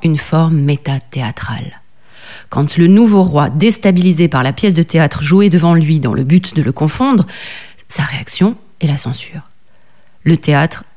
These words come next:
n'est dès lors toléré que lorsqu'il est un simple divertissement. Hamlet invite donc aussi à une réflexion sur le rôle du théâtre dans une société démocratique. Comme le fait dire Olivier Py à Horatio, «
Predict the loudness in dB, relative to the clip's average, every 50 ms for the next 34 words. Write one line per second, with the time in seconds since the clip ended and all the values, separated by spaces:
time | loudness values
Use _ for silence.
0 | -8 -2 0 2 2 4 4 4 4 2 0 0 0 2 2 4 4 4 2 2
1 | 0 0 2 2 4 4 2 2 0 -4 -6 -6 -4 -2 0 0 0 -2 -4 -10
2 | -20 -20 -10 -8 -6 -6 -4 -4 -4 -4 -4 -4 -6 -10 -14 -8 -8 -6 -6 -6
3 | -8 -8 -10 -12 -8 -8 -6 -6 -8 -10 -12 -14 -20 -20 -20 -20 -20 -20 -20 -20
4 | -20 -20 -20 -10 -2 -2 0 0 2 0 0 -2 -4 -10 -14 -14 -8 -4 2 2
5 | 4 4 2 2 2 2 2 2 2 2 0 0 2 2 2 2 2 2 0 0
6 | 2 0 -2 -2 -2 -2 -2 -2 -2 -2 -2 0 0 0 2 2 0 0 0 0
7 | 0 0 0 0 -2 -4 -4 -4 -2 -2 -2 -4 -6 -4 -4 -4 -2 -2 -4 -6
8 | -6 -6 -6 -6 -6 -6 -6 -6 -4 -4 -4 -4 -4 -4 -6 -6 -6 -6 -10 -10
9 | -12 -14 -20 -20 -20 -20 -20 -20 -20 -20 -20 -20 -14 -4 0 2 2 4 4 4
10 | 4 4 2 2 2 4 4 4 4 4 4 4 4 2 2 2 0 -2 0 0
11 | 0 2 0 -2 -2 -2 -2 -2 -2 0 0 2 2 0